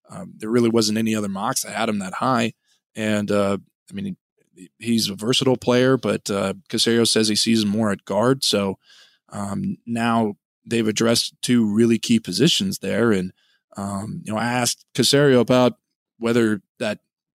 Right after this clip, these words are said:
solves what they wanna do with Titus Howard, who played left guard last year, could play tackle. Um, but, uh,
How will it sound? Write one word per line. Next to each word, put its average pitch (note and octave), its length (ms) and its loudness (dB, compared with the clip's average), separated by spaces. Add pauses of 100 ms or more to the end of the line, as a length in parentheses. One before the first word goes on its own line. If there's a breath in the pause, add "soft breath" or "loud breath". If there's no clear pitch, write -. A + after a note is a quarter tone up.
(140)
solves G#2+ 340 0
what A2 140 0
they G#2+ 60 0
wanna G#2 180 0
do G#2+ 100 2
with G2 100 -2
Titus A2 340 -2
Howard, A#2+ 300 2
who G2+ 100 0
played G#2+ 280 -2
left G#2+ 240 -2
guard G#2+ 240 0
last G#2 300 0
year, G#2 160 0
could - 200 0
play A2+ 160 0
tackle. G#2+ 520 -2 (520 soft breath)
Um, G2+ 640 -2
but, G2 280 -4
uh, G2+ 260 0